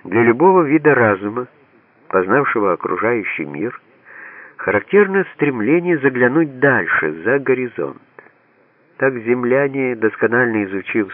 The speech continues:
сушу, принялись за океан, исследовали его и вдоль, и поперек, и вглубь. В эпоху великих географических открытий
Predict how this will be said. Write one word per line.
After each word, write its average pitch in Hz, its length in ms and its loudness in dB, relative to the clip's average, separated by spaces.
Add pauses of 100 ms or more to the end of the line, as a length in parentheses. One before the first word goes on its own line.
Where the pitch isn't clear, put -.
(120)
сушу, 160 440 0 (520)
принялись 98 500 -2 (200)
за 101 260 -2
океан, 131 580 -2 (420)
исследовали 117 720 0
его 101 480 2 (280)
и 104 100 -2
вдоль, 123 500 2
и 98 100 0
поперек, 85 640 -2
и 160 60 0
вглубь. 147 480 0 (1400)
В 90 160 -6
эпоху 139 300 4
великих 131 600 0
географических 107 1080 -2
открытий 147 640 -6